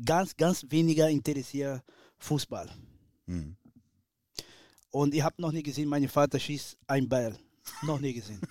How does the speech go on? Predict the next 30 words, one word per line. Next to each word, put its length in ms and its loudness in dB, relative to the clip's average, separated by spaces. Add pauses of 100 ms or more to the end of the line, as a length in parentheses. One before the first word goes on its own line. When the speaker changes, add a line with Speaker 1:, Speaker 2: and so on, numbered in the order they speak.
(580)
Speaker 2:
<laughs> 920 2
Speaker 1:
Komisch. 480 0
Speaker 2:
Du 100 0
hast 120 0
mal 80 -2
gesagt, 260 4
du 40 -2
hast 120 -4
die 60 -2
Figur 360 -4
von 160 -2
deinem 220 0
Vater, 400 0
aber 160 0
die 180 -4
Eleganz 480 -2
deiner 220 -2
Mutter. 400 -10 (1040)
Speaker 1:
Klar, 420 2
absolut, 540 8 (100)
<laughs> 80 -10
absolut. 640 6 (560)
Die 60 0
Körper 420 2
ist, 180 2
ähm, 420 4
äh, 300 2
wie 100 -2
mein 280 0
Vater, 480 6